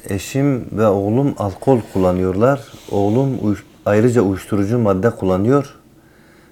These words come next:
Ben dinime düşkün biriyim. Ne kadar dua etsem de, ne kadar Kur'an okusam da bir türlü,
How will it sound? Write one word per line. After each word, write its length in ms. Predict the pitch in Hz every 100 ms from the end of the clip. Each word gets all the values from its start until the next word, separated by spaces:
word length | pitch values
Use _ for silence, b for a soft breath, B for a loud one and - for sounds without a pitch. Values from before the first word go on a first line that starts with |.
| b
Ben 300 | 104 120 107
dinime 400 | 104 101 110 107
düşkün 440 | 92 - 127 120 101
biriyim. 420 | 95 110 131 120
Ne 80 | 123
kadar 360 | 113 117 101
dua 220 | 107 117
etsem 400 | 110 - 127 123
de, 280 | 110 113 104
ne 80 | 113
kadar 360 | - 110 117 -
Kur'an 280 | 104 117
okusam 460 | 107 - - 123 120
da 160 | 101 98
bir 100 | 113
türlü, 560 | - 98 98 120 117